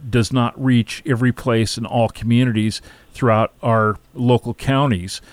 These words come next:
Um, and another being that, you know, people, there are many people who are income limited and unable to afford the cost of computers. And there are so many things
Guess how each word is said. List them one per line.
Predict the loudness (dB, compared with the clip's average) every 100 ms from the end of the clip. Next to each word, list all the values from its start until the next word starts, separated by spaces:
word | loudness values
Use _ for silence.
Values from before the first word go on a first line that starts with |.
| -20 -20 -4
Um, | 0 2 2 -2 0
and | 2 2 0 -6 0
another | 2 4 4 4 2 -4 -16 -6
being | 2 4 4 2 0
that, | 0 0 -2 -4
you | 0
know, | 0 0
people, | 0 0 2 -2 -2
there | -2 0 2
are |
many | 2 2 0
people | 0 -2 0 -2 -4 -20 -20 -4
who | 0 2
are | 2 2 0 -4 _ _ -2
income | 2 2 2 2 2
limited | 2 2 2 2 0 -2 -6 -2
and | 0 2 0
unable | 0 0 2 0 -2
to | 0 2 2 0 -4 -8
afford | -6 0 2 4 2 -2 -14 _ _
the | -6
cost | -2 0 0 -2 -4
of | -4 -2
computers. | -4 -2 0 2 2 0
And | -2 0
there | 0 0
are | -2
so | -2 0
many | 0 0
things | 0 0 0 0